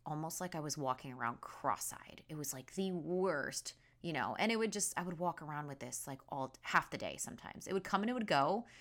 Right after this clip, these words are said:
um, just depending, but for the most part, it was a constant lingering headache.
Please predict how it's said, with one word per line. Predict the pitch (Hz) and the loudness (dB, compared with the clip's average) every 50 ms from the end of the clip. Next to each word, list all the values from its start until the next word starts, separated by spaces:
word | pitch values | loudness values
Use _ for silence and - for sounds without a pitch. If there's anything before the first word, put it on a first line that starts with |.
| - - - - - - - | -20 -20 -20 -20 -20 -10 -4
um, | - 156 156 151 147 147 147 143 | -2 0 2 2 0 0 -2 -2
just | 151 151 - - | -4 -2 -2 -2
depending, | - - 147 139 131 131 143 156 190 240 285 285 - - _ | -2 0 0 0 0 0 0 0 0 0 -2 -4 -8 -8 _
but | - 165 147 139 135 135 - - - _ _ - | 2 4 4 6 4 4 0 -2 -10 _ _ -20
for | - - - | -8 -4 -2
the | 165 165 | -2 0
most | 151 156 151 160 - - | 2 2 2 0 0 0
part, | - 147 143 131 | 0 0 0 0
it | 123 | 0
was | 135 131 - - - | -2 -4 -4 -6 -8
a | - | -12
constant | - - - 156 147 139 - - 156 123 135 | -10 0 0 0 2 0 -2 -6 -6 -6 -4
lingering | 135 135 139 135 - - 131 127 135 | -4 -4 -4 -4 -4 -4 -4 -4 -2
headache. | 131 139 120 - - - - - - | -2 -2 0 0 -2 -4 -6 -8 -14